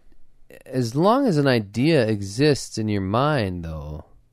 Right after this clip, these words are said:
I mean, m-, well, I don't know. <laughs> Okay, yeah,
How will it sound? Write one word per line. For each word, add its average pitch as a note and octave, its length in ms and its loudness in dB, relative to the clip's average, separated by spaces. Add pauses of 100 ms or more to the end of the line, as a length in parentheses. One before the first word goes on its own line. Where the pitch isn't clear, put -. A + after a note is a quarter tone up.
(1080)
I A2 40 -4
mean, A#2 360 2
m-, B2+ 80 -4
well, F3 440 0
I D#3+ 80 -4
don't F#3 140 -6
know. B2+ 460 -4
<laughs> - 60 -6 (1400)
Okay, F3 320 8 (200)
yeah, D#3 600 -6